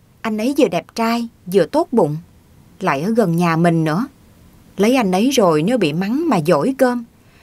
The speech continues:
em chạy một mạch là về đến nhà để vét cơm nguội.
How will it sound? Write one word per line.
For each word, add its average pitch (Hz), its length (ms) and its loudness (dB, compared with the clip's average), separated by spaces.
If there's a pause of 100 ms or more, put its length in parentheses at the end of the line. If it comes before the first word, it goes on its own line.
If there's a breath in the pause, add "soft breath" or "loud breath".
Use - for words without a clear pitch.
(160 soft breath)
em 202 200 0
chạy 175 220 0
một 165 200 0
mạch 175 180 0 (140)
là 175 220 0
về 165 120 4
đến 262 220 -2
nhà 180 280 -2 (100)
để 160 220 -4
vét 339 200 -2
cơm 226 220 0
nguội. 170 300 0